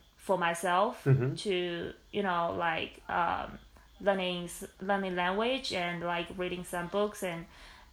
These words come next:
Speaker 1: and since last year, I started to even, like,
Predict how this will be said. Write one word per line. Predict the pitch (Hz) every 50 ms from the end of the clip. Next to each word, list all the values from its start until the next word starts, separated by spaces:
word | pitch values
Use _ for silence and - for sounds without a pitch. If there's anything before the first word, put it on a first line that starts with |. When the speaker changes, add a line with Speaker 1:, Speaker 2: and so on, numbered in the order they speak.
| - -
Speaker 1:
and | 208 202 196 196 190 190 190 180 180
since | - - 240 240 226 226
last | 214 196 196 202 - -
year, | 202 196 190 190 190 185 185 185 -
I | - 175 170 165 165 170 175
started | - - 202 185 185 185 180 180 180 180
to | - 196 180
even, | 170 180 170 175 170 170 170 160
like, | 165 156 151 - - -